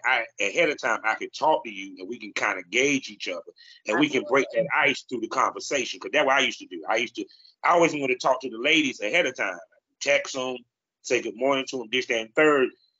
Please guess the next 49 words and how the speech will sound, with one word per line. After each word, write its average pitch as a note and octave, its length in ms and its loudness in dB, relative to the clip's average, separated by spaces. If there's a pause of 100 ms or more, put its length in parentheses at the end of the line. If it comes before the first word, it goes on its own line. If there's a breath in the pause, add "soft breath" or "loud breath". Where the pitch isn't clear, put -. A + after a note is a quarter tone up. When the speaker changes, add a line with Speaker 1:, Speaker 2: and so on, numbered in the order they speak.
(240)
Speaker 1:
to C3 180 -4
build C#3+ 420 4
trust - 560 0
and, A2 580 -2
and G#2 140 -4
comfortability, C3+ 720 2
because A#2 240 -6
I'm C#3 160 0
asking E3+ 360 0
you D#3 80 -6
to C#3 80 -8
come C3 240 -8
to G#2 140 -16
Durham, E3 300 4
North D3+ 220 0
Carolina. C3 500 -2
You B2+ 160 -6
don't C#3 200 -2
know A#2+ 120 -6
me A#2+ 140 -14
from G#2+ 140 -8
Adam's F#2 300 -2
apple. F#2 340 -4 (800)
You G#2+ 120 -4
feel C3+ 160 4
me? B2+ 120 -4
And A#2+ 160 2
that's F#3+ 320 2
with A#3 320 2
you - 100 -6
coming A#2 240 -2
with G#2 160 -6
a F2+ 40 -10
husband, E2+ 200 -6 (720)
'cause G2 120 -4
we B2+ 100 -2
know B2+ 160 4
shit B2 300 0
can G#2 120 -6
happen A2+ 340 0
no G2+ 140 -10
matter F#2+ 280 -8
Speaker 2:
Yeah. G#3+ 100 -6
Speaker 1:
what. - 200 4 (460)
So C#3 140 4
she G3 300 0
wants F3+ 340 4
to D3 100 -2
be C#3 220 -4